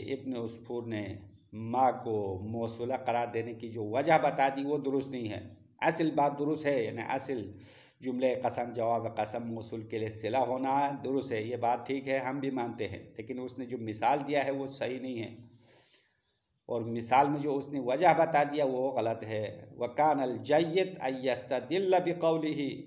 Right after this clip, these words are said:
तआला, और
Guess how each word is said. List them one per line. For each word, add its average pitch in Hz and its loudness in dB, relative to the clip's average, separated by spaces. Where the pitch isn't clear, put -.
तआला, 120 4
और 123 0